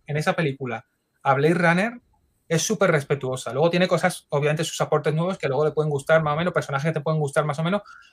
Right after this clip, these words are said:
pero a mí, a mí, a mí me parece que, que está hecha con mucho cariño. La banda sonora, mucho respeto. Obviamente no es la de Vangelis, pero ahí está ahí cumpliendo su papel. Y la película muy bien, no sé.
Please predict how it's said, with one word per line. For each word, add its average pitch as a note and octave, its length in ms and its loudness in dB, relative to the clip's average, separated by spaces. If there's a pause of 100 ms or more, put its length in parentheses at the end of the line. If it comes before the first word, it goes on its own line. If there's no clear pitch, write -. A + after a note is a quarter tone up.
(140)
pero F#3+ 480 4
a C#3 140 2
mí, F3+ 180 2
a D#3+ 80 0
mí, E3 220 0
a D3+ 100 -2
mí D3+ 80 0
me F3+ 60 0
parece G3+ 240 2
que, D#3 360 0
que - 100 -4
está E3+ 200 0
hecha G3+ 220 0
con D3 160 0
mucho D#3 320 0
cariño. B2+ 340 -2
La A#2+ 80 -2
banda D#3+ 160 0
sonora, E3+ 320 0
mucho D#3+ 300 0
respeto. E3+ 500 -2 (380)
Obviamente C#3+ 340 -2
no D3 60 0
es C#3 80 2
la D3 60 4
de D3 60 2
Vangelis, E3 440 2
pero G3+ 340 6 (220)
ahí - 160 -2
está C#3 260 4
ahí F3+ 220 6
cumpliendo E3 400 0
su D#3+ 100 -6
papel. B2+ 420 -2 (400)
Y C#3 80 -4
la C3 120 2
película C#3 320 4
muy D#3 160 0
bien, E3+ 220 -4
no C3 100 -4
sé. - 180 -12